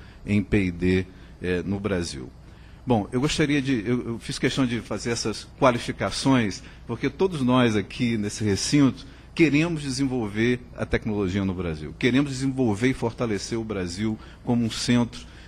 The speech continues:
de produção de tecnologia, de exportação de tecnologia e de desenvolvimento de tecnologia. Então, todos nós aqui estamos procurando o mesmo caminho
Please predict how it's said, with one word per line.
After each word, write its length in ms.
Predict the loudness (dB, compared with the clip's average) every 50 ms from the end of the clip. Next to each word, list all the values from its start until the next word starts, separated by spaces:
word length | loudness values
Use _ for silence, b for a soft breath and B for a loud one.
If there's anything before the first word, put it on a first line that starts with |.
| B B
de 140 | -6 -6 -6
produção 600 | -2 0 0 0 0 -2 -4 0 0 0 0 0
de 80 | -2 -4
tecnologia, 800 | -4 -4 -4 -2 -2 -2 -2 0 0 0 0 0 2 2 2 2 0 B B B B
de 80 | B -4
exportação 720 | -2 -2 0 0 0 0 0 -2 -4 -2 -2 0 0 0 0
de 120 | -2 -4
tecnologia 760 | -4 -4 -4 -4 -4 -4 -2 -2 -2 -2 -2 0 0 0 -2 -2 B B B B
e 60 | B
de 80 | -8 0
desenvolvimento 880 | 4 4 6 6 6 4 4 4 4 2 2 2 2 2 2 0 -2 -6
de 80 | -8
tecnologia. 800 | -6 -6 -4 -4 -2 -2 -2 -2 -2 -2 -2 -4 -6 -8 -8 -10 B B B B B
Então, 140 | 2 2 2
todos 340 | 4 6 6 8 8 8 6
nós 240 | 4 4 4 4
aqui 180 | 2 0 -4 -6
estamos 300 | -4 -2 0 0 0 0
procurando 540 | -2 -4 -6 -4 -4 -2 0 2 2 2 0
o 40 | 0
mesmo 220 | 0 0 0 0
caminho 500 | 0 2 2 4 6 6 6 4 2